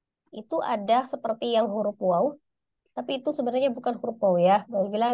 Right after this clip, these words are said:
itu alif ya. Karena tanda sifar itu bisa berbentuk seperti alif, waw, ataupun ya. Atau kita sebut juga sebagai alif bengkok seperti itu ya. Maka ini dianggap tidak ada.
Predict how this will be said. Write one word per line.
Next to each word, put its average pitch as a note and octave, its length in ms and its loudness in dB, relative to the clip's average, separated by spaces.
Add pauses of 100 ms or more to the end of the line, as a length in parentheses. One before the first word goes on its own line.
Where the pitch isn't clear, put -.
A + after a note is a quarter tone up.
itu A3+ 240 -2
alif G#3 480 -2
ya. G3 160 4 (400)
Karena A3 240 0
tanda A3 320 4
sifar G#3+ 480 -4
itu C#4 320 -2
bisa A#3+ 320 -2
berbentuk G#3 560 -2
seperti - 560 -8
alif, F#3+ 640 -2
waw, G#3+ 480 4
ataupun G#3 480 -2
ya. A3 240 4 (320)
Atau F#3+ 320 0
kita - 240 -2
sebut G3+ 240 -10
juga A#3+ 240 -4
sebagai G#3 320 -2
alif G#3 320 -8
bengkok G3 480 2
seperti G3+ 320 4
itu A3 160 6
ya. F4+ 80 0 (400)
Maka A3 320 4
ini B3 240 8
dianggap A3+ 480 4
tidak G3+ 240 4
ada. F#3+ 320 2